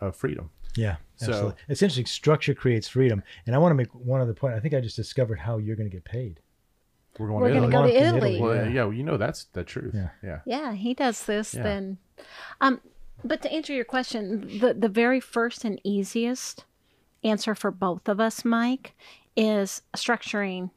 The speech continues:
Speaker 3: our time and allocating our time to the most important things.
Speaker 1: Okay.
Speaker 3: Michael mentioned in the last episode that we have to identify the things that we n-,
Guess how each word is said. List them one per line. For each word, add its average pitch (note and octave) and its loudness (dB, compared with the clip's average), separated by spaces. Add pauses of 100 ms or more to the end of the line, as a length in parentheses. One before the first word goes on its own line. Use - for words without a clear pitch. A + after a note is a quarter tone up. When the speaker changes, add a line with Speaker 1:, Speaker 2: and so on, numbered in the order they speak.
(200)
Speaker 3:
our F#3+ 0
time F#3 0 (400)
and G3 -2
allocating G3+ 0
our G3+ 2
time G3+ -2
to G#3 -4
the G3 -4
most F#3+ -2
important F#3 -4
things. - -10 (120)
Speaker 1:
Okay. G2+ -8 (100)
Speaker 3:
Michael G#3+ -2
mentioned A3 0
in G#3+ 0
the G#3+ -2
last G#3 -4
episode F3+ -4
that F#3+ -4
we G3+ 0
have G#3+ -2
to G#3+ -2
identify G3 -2
the F3+ -2
things F#3+ -4
that F3+ -2
we F#3 -4
n-, F3+ -4